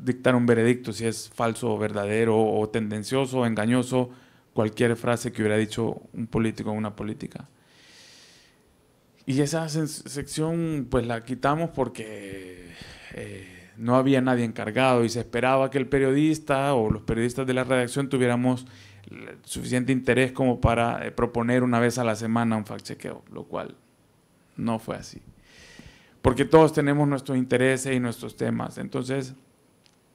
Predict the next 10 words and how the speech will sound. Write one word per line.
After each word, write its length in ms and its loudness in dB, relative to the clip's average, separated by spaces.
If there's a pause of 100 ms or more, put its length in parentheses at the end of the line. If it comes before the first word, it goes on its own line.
(220)
a 120 -6
menos 460 0
que 120 -4
haya 320 2
alguien 460 -2 (240)
concreto 640 -2 (720)
dedicado 500 6
a 40 8
esa 140 -2
sección, 520 -2